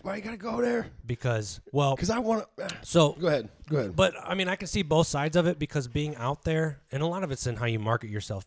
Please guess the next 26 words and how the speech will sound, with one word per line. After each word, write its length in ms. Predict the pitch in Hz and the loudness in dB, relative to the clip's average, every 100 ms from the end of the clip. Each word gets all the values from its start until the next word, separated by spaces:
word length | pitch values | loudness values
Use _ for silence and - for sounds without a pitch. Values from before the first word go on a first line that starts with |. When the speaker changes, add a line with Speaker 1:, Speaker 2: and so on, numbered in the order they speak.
| 107 | -4
Speaker 2:
but 220 | 113 107 | -4 -4
they 100 | 175 | -6
handle 400 | - 131 131 95 | -4 -6 -6 -10
so 220 | - 117 | -10 -6
much 260 | 104 117 107 | -6 -6 -8
of 60 | |
that 180 | 87 85 | -10 -10
stuff 300 | - 92 85 | -10 -8 -6
because 420 | - - 117 104 107 | -6 -4 -4 -4 -6
the 100 | 110 | -8
food 320 | - 113 98 | -4 -4 -4
is 100 | 90 | -8
there. 320 | 95 95 90 - - - | -8 -8 -10 -16 -20 -12
The, 400 | 117 113 104 92 117 | -8 -6 -8 -10 -12
whenever 320 | 117 131 131 | -6 -6 -4
you're 200 | 127 131 | -4 -4
off 220 | 117 120 | -4 -6
the 80 | - | -6
scale, 380 | - - 123 117 | -8 -4 -4 -4
they're 100 | 127 | -6
gonna 160 | 127 | -6
hand 240 | 113 123 123 | -6 -6 -4
you 80 | 123 | -2
your 160 | 113 | -2
electrolytes, 680 | 110 117 - 110 101 98 - | -2 -6 -6 -8 -8 -12 -10
and 180 | 110 | -10